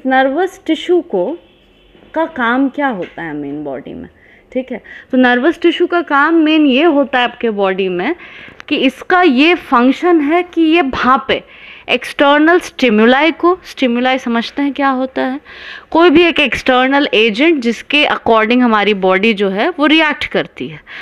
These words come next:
ठीक है? तो external stimulus के खिलाफ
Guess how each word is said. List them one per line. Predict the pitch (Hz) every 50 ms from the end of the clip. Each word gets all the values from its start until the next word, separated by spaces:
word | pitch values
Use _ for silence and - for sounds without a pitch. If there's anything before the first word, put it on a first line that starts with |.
| - - - - - -
ठीक | - 330 320 -
है? | 302 220 - - - - - - - - _ -
तो | 294 233 - - - - - - - _ _ _ _ _ _ _ _ _ _ _ _ _ _ _ _ _ _ - - - _ _ _ _ _ _ _ _ _ -
external | 214 - - - - 262 254 262 277 311 339 339
stimulus | - - - 285 262 240 254 262 262 285 311 294 - -
के | - 277 277
खिलाफ | 269 - - - 233 226 214 180 180 247 370 - -